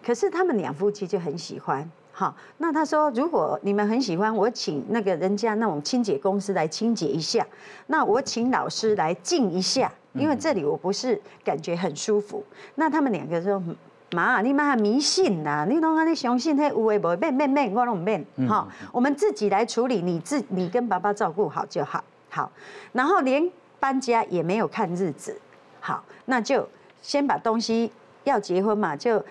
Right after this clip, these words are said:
Speaker 1: 女-，女方的东西也都搬进去之后，然后就办婚礼了，婚礼就，就办进去了。好，搬进去住之后呢，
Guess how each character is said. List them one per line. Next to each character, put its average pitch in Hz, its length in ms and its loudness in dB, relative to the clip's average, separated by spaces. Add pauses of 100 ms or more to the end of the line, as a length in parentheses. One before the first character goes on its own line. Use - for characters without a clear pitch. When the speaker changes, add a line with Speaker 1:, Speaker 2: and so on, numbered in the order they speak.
(120)
Speaker 1:
女-， 180 360 0
女 190 160 2
方 262 220 0
的 214 80 2
东 240 180 0
西 214 140 -2
也 160 80 0
都 208 100 0
搬 226 240 -2
进 208 180 -2
去 226 180 -2
之 220 200 -2
后， 220 240 0 (160)
然 175 100 -4
后 202 80 0
就 214 140 0
办 208 260 -2
婚 214 240 0
礼 147 160 -2
了， - 140 -4 (240)
婚 254 180 0
礼 202 80 2
就， 208 220 0 (140)
就 233 100 -2
办 202 220 -2
进 175 160 -6
去 151 240 -4
了。 - 120 -10
好， 160 320 -2 (460)
搬 370 160 2
进 359 160 2
去 311 160 0
住 277 300 -2
之 226 300 0
后 220 260 0
呢， 175 280 0